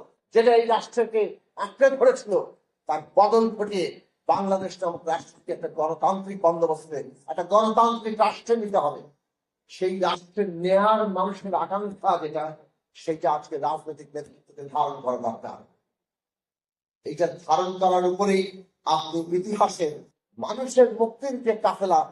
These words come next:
তার অংশীদার হবেন, আর না হয় ইতিহাস আপনাকে ক্ষমা করবে না। আজকে বর্তমান অন্তর্বর্তী সরকারকে বলবো, আপনারা ইতিহাসের এমন একটা সন্ধিক্ষণে দায়িত্ব নিয়েছেন,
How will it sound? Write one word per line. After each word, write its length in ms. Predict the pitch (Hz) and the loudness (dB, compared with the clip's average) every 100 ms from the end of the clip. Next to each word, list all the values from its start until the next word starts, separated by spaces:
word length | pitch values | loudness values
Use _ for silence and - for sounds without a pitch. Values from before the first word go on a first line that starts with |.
| - - | -10 -6
তার 160 | 160 160 160 | -6 -4 -6
অংশীদার 460 | 180 - - 151 - | -8 -6 0 0 0
হবেন, 240 | 127 123 113 98 _ _ _ | -4 -4 -8 -16 _ _ _
আর 140 | 127 160 156 | -8 -2 2
না 80 | 170 | 4
হয় 200 | 196 170 147 - _ - | 4 2 0 -12 _ -6
ইতিহাস 380 | 180 190 175 151 - | -6 -4 -2 -4 -6
আপনাকে 300 | - - - 117 | -20 -20 -20 -20
ক্ষমা 200 | - 110 104 | -16 -16 -14
করবে 220 | 110 101 | -14 -16
না। 60 | 98 _ _ _ _ _ _ _ _ _ _ | -20 _ _ _ _ _ _ _ _ _ _
আজকে 260 | - 139 170 165 | -20 -10 -4 0
বর্তমান 400 | 156 156 170 165 160 - _ _ _ | 0 2 2 2 0 -16 _ _ _
অন্তর্বর্তী 600 | - 180 180 185 190 196 196 | -4 -2 -2 -2 -2 -4 0
সরকারকে 400 | 196 185 190 - 185 | 2 4 0 0 -2
বলবো, 220 | 185 185 196 196 - _ _ _ _ _ _ _ _ - | -2 2 2 0 -4 _ _ _ _ _ _ _ _ 2
আপনারা 440 | 180 196 190 180 170 175 | 4 4 2 4 2 -2
ইতিহাসের 480 | 196 190 180 185 180 - | -2 -2 -2 -6 -10 -6
এমন 140 | 175 202 196 | -2 -2 -2
একটা 160 | 196 165 | -6 -10
সন্ধিক্ষণে 580 | - 214 202 202 - 190 170 | -8 -6 -8 -8 -2 0 2
দায়িত্ব 260 | 160 165 175 160 | 2 0 -4 -4
নিয়েছেন, 360 | 151 - 151 | -4 -2 -4